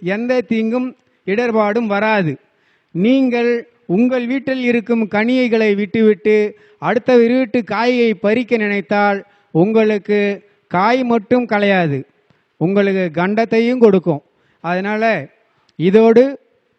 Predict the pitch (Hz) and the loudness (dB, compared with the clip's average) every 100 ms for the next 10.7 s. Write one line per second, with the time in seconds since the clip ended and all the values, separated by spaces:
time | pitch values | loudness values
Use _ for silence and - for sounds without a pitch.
0 | _ 170 196 196 190 180 143 135 _ _ | _ -4 -2 -2 0 -2 -4 -8 _ _
1 | 165 202 226 220 214 208 - _ _ _ | 2 2 2 2 0 -4 -14 _ _ _
2 | 160 196 226 226 175 196 196 214 214 - | -4 0 2 0 2 2 2 2 0 -8
3 | _ - 165 220 214 202 190 196 202 - | _ -2 2 4 4 4 0 0 -2 -8
4 | _ _ _ 143 180 214 202 202 247 - | _ _ _ -4 -4 -2 0 2 0 -4
5 | _ _ _ _ _ 190 202 220 240 - | _ _ _ _ _ 2 4 2 -2 -6
6 | _ - 180 226 220 214 208 208 190 214 | _ -6 0 2 2 2 -2 -2 0 2
7 | 208 202 196 226 240 - _ _ _ _ | 2 0 0 -4 -4 -14 _ _ _ _
8 | _ 147 214 214 214 202 196 202 208 202 | _ 2 2 4 -2 -2 -2 0 0 0
9 | 196 220 240 - _ _ _ _ - 170 | 0 -2 -4 -8 _ _ _ _ -6 -2
10 | 220 214 202 196 202 226 | 2 2 4 4 4 4